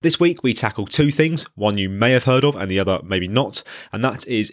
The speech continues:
M S G and salt. Now, they're both flavour enhancers essentially, but M S G carries a bit more of a stigma regarding buzzwords like chemical, manufactured, not natural, et cetera, et cetera. And it's even been linked to a saying called Chinese restaurant syndrome.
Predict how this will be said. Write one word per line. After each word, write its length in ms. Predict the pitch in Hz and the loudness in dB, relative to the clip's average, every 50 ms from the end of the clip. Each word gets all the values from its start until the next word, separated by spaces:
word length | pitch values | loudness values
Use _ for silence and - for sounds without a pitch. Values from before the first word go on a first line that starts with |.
| - | -6
M 160 | - 123 117 120 | -4 -4 -2 -2
S 200 | 117 107 - - | -2 -2 -4 -8
G 340 | - - 110 104 95 85 - | -4 0 2 2 2 0 -2
and 280 | - 98 95 90 90 | -4 -6 -6 -4 -4
salt. 400 | - - - 90 85 85 - - - - - - - _ | -4 -4 -2 -4 -4 -4 -6 -8 -10 -10 -14 -20 -16 _
Now, 280 | - 110 113 110 110 107 | 0 2 4 4 4 4
they're 120 | 113 117 | 4 2
both 260 | - 151 156 156 147 - 139 | 4 4 2 2 2 0 -6
flavour 360 | - - 143 131 135 131 127 | -4 0 2 2 4 4 2
enhancers 360 | 127 123 127 131 131 123 127 120 | 2 2 2 2 2 0 0 0
essentially, 440 | 117 - 131 123 - 143 135 123 | 2 2 0 0 0 0 0 0
but 320 | 127 - - 98 95 92 - - | -2 -2 0 0 0 0 0 -2
M 120 | 139 135 | 0 0
S 120 | 131 113 | 0 0
G 260 | - - 131 131 123 - | 2 2 2 2 2 -2
carries 320 | - - 113 104 95 90 | -4 -2 0 0 0 -2
a 60 | 87 | -4
bit 420 | 85 _ - 151 - - - - - | -6 _ -2 -2 0 0 -2 -2 -2
more 140 | 110 104 | -2 0
of 80 | 95 87 | 0 0
a 40 | 92 | 0
stigma 460 | - - - 120 113 113 113 107 95 | 0 0 2 2 2 4 2 2 2
regarding 440 | 98 95 90 98 92 90 85 90 87 | -2 -2 0 2 2 2 2 0 -2
buzzwords 560 | - - 98 92 - - 95 90 87 82 - | 0 0 0 0 2 0 0 0 0 0 0
like 240 | 90 85 73 - - | 0 -2 -2 -2 -4
chemical, 500 | - - 123 110 110 - - 113 110 107 - - - - - | -2 0 0 0 0 2 2 2 2 2 0 -8 -14 -6 -4
manufactured, 680 | 92 85 90 - - 110 - - - 110 104 98 - - - - - | -2 -2 -2 0 0 0 0 0 2 2 2 2 2 -4 -12 -14 -4
not 180 | - 113 90 80 | 0 0 2 2
natural, 400 | 104 101 - - - 107 90 69 | 0 0 0 -2 -2 -2 0 0
et 60 | 98 | 0
cetera, 300 | - - 78 - - - | -2 -2 -2 -4 -4 -4
et 60 | - | -2
cetera. 320 | - - - - - 82 78 - - - - - - | -2 -2 -2 -2 -4 -6 -6 -8 -12 -16 -14 -6 0
And 100 | 104 104 | 0 2
it's 120 | 104 - | 2 4
even 180 | 156 151 131 120 | 2 2 2 2
been 160 | 117 110 107 | 2 2 4
linked 340 | 110 113 113 110 - - - | 4 2 2 0 -4 -6 -4
to 100 | - 101 | -2 -2
a 40 | 90 | -2
saying 500 | - - 127 110 104 98 101 107 113 - - - | 2 2 4 4 4 4 2 2 -2 -6 -12 -6
called 320 | - - 98 92 90 - - - | -2 -2 0 0 -2 -6 -6 -6
Chinese 680 | - - - 107 101 101 101 98 98 98 98 90 - | -4 -2 0 2 2 2 2 2 2 0 0 -2 -4
restaurant 580 | - 90 92 90 - - - - 98 87 - - - | -4 -2 -2 -2 -2 -4 -2 -2 -2 -2 -4 -8 -6
syndrome. 540 | - - - 92 85 85 78 78 78 80 78 | -4 -2 -2 -2 -2 -4 -6 -8 -8 -10 -10